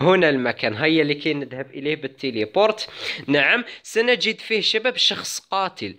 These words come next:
سترون، سفاح. أوكي، طبعا عنده، آه، قبعة سوداء وهكذا،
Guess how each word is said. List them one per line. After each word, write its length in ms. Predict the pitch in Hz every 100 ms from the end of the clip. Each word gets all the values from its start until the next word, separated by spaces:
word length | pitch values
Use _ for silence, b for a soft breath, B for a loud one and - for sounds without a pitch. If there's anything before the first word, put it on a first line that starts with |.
| b
سترون، 640 | - 185 180 196 196 113 110
سفاح. 840 | 123 - 185 - - 139 - - B B
أوكي، 280 | 156 156 214
طبعا 420 | 208 196 196 190
عنده، 360 | 165 185 170 165 B B -
آه، 100 | 139
قبعة 580 | 135 175 156 131 156 156
سوداء 640 | 156 165 147 147 214 -
وهكذا، 520 | 160 160 160 175 240